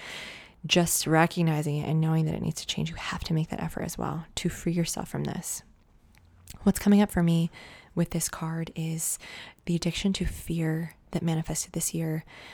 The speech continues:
um, the fear mongering that went on in the media, just playing into it.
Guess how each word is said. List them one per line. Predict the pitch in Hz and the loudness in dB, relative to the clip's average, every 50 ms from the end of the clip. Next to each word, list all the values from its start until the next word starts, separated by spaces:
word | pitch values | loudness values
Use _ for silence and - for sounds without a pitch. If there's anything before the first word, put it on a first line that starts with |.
| - - - - _ - | -18 -20 -20 -14 _ -4
um, | 165 165 160 160 160 156 156 165 | -2 -2 0 0 -2 -2 -2 -2
the | - - | -2 -4
fear | - - - 170 165 165 | -4 -2 0 2 4 4
mongering | 165 160 160 160 160 170 160 160 160 | 4 4 4 2 2 0 0 0 0
that | 160 - | 2 2
went | 156 156 156 | 2 2 2
on | 156 156 | 2 2
in | 160 160 | 2 2
the | 156 | 2
media, | 156 156 160 165 160 165 156 156 156 160 - - - - - - - - - - - - - - - _ - - - _ - | 2 2 2 2 2 2 2 2 0 -2 -4 -6 -12 -14 -14 -14 -14 -16 -16 -18 -20 -20 -20 -20 -20 _ -8 -8 -8 _ -2
just | - 180 170 - - - | 0 0 2 0 4 4
playing | - - - 170 175 180 185 170 | 4 4 6 6 6 6 6 4
into | 151 165 165 - 175 160 | 4 2 0 2 0 0
it. | 156 156 - | 0 -2 -2